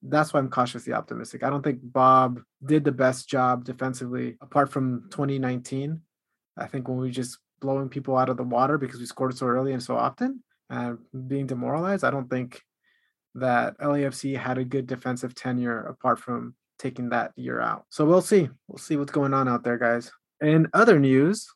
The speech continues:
there's been some departures as well in this month of December. There's, uh, Bryce Duke, who recently was announced leave to Miami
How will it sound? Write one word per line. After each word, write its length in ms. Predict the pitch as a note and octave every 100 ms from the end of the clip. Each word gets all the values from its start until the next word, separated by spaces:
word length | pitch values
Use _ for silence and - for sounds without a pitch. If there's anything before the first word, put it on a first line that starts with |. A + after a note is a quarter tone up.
| _ _ _
there's 160 | D3 C#3
been 140 | D3+
some 160 | D3 C#3+
departures 440 | C#3 C3 C3 C#3
as 160 | C3 -
well 240 | B2 D3
in 80 | C#3
this 140 | B2
month 160 | C3+ C3
of 80 | B2+
December. 480 | B2 B2 C3+ F#3 _ _ _ _ -
There's, 320 | C3 B2+ B2+
uh, 220 | B2 B2
Bryce 320 | B2 C#3+ D3+ -
Duke, 300 | D3+ G3 - -
who 380 | C3+ C3 B2 C3
recently 400 | D3 D3+ C#3+ C#3
was 140 | C3
announced 400 | B2 C3 C3 - -
leave 320 | C#3 C#3 C3
to 280 | - C#3 C#3
Miami 520 | B2+ B2 A#2+ C#3+ F3+